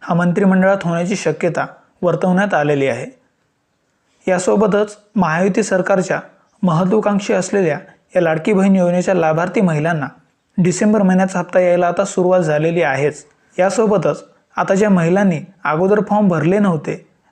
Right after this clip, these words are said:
आणि अर्ज भरण्यापासून वंचित राहिल्या होत्या, अशा सर्व महिलांना आता यापुढे अर्ज भरता येईल का असा प्रश्न उपस्थित करण्यात आलेला आहे. त्यावर मंत्री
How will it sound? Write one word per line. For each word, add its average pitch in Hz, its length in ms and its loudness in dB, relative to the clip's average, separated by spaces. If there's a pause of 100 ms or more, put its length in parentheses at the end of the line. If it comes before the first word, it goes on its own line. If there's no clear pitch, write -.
आणि 185 120 0
अर्ज 190 280 0
भरण्यापासून 185 580 0
वंचित 180 360 0
राहिल्या 165 300 0
होत्या, 180 340 -2 (440)
अशा 202 220 -2
सर्व 208 320 0
महिलांना 160 500 0 (440)
आता 185 140 0
यापुढे 175 540 0 (320)
अर्ज 196 240 2
भरता 185 320 2
येईल 180 280 2
का 180 220 -2 (320)
असा 202 180 -2
प्रश्न 185 460 0 (260)
उपस्थित 202 480 0
करण्यात 185 340 0
आलेला 143 320 0
आहे. 120 200 -6 (360)
त्यावर 185 240 2
मंत्री 190 300 0